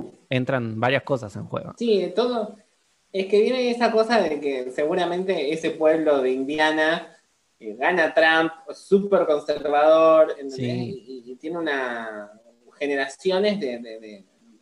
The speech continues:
Speaker 2: de que una mujer si no se casó y no tuvo hijos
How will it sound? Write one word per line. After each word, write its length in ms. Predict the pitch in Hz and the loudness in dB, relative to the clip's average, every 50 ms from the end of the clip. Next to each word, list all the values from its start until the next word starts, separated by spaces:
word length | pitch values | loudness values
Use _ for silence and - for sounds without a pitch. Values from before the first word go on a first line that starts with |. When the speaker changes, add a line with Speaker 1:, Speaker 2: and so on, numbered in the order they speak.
| _ _ _ _ _ _ - 202 202 202 202 202 202 - _ _ | _ _ _ _ _ _ -8 -6 -4 -4 -4 -4 -6 -8 _ _
Speaker 2:
de 480 | 202 202 202 202 202 202 202 - 117 - | -8 -6 -4 -4 -4 -4 -4 -6 -10 -10
que 300 | - 117 110 110 110 117 | -10 -10 -8 -8 -6 -6
una 260 | 127 139 151 160 156 | -6 -4 -4 -2 -2
mujer 360 | 151 147 - - 165 156 165 | -2 -2 -2 -2 -2 -2 -2
si 160 | 160 156 143 139 | -2 -2 -2 -2
no 340 | 139 139 139 139 135 135 | -2 -2 -2 -2 -4 -4
se 160 | 135 - 139 120 | -4 -6 -6 -4
casó 260 | 127 123 - 147 147 | -4 -4 -4 -4 -4
y 80 | 147 | -4
no 120 | 143 139 139 | -4 -4 -4
tuvo 340 | - 139 131 131 131 131 139 | -4 -4 -2 -2 -2 -4 -4
hijos 640 | 160 190 - - 208 180 156 - 113 98 - - | -6 -6 -6 -4 -4 -2 -2 -2 -2 -4 -8 -10